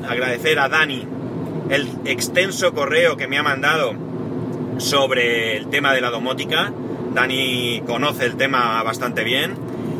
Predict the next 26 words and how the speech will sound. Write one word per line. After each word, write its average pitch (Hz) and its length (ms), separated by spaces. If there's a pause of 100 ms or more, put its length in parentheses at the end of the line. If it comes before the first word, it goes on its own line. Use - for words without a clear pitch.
(140)
y 123 680
me 127 200
ha 139 120
mandado 143 340
un 143 100
correo 139 380
que, 123 360 (680)
que 131 180 (160)
tal 170 160
y 180 40
como 170 180
le 160 60
he 139 40
contestado, 165 640
me 135 280
lo 170 100
he 190 60
leído, 190 400 (180)
pero 135 260
voy 151 140
a 151 320
releerlo 131 640
en 139 80
alguna 147 300
ocasión 147 600
porque, 120 500